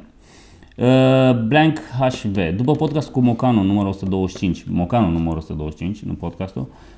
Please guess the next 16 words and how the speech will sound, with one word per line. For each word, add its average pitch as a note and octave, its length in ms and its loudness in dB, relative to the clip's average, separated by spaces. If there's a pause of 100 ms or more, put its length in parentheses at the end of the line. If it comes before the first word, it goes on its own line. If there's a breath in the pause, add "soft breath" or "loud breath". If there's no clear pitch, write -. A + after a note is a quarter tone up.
(120)
uh, A#2 580 0 (180)
vorbind A2+ 580 0
despre C3+ 240 -2
open B2+ 280 0
mic A#2 240 0
și - 120 -6
selecție. E2+ 560 -6 (920)
Cum F#3 260 -2 (100)
poți D3 320 2
începe A#2+ 360 2
să A#2 100 -6
faci A2 180 0
stand-up A2+ 520 0
ca A2 80 -2
și G2+ 140 -6
începător? F#2 720 -2